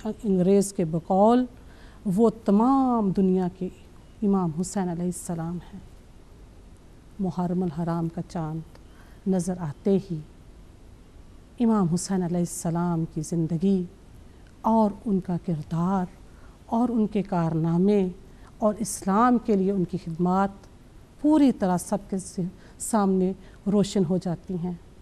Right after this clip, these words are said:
और मुसलमान तमाम दुनिया में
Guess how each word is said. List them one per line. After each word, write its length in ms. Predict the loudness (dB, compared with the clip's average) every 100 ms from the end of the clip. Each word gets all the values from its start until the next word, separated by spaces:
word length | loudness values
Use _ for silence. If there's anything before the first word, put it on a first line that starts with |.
| -20 -18 -4
और 160 | -2 0
मुसलमान 720 | -2 -2 0 0 0 0 -2 -4 -14 -20 -20 -20 -20 -20 -20 -20 -20 -20 -20 -20 -6
तमाम 440 | 2 4 6 4 4
दुनिया 400 | 4 4 4 2
में 200 | 0